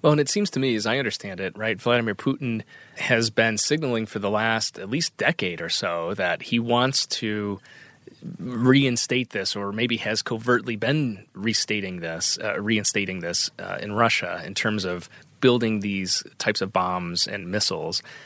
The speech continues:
And now, as I understand, and correct me if I'm wrong, because once, you know, because the agreement, the treaty is between the United States and Russia, or former U S S R,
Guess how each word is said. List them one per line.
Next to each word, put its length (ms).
And 280
now, 460
as 160
I 180
understand, 380
and 80
correct 200
me 60
if 100
I'm 140
wrong, 300
because 760
once, 380
you 180
know, 160
because 380
the 120
agreement, 380
the 60
treaty 260
is 80
between 260
the 80
United 240
States 380
and 240
Russia, 580
or 240
former 300
U 140
S 120
S 160
R, 360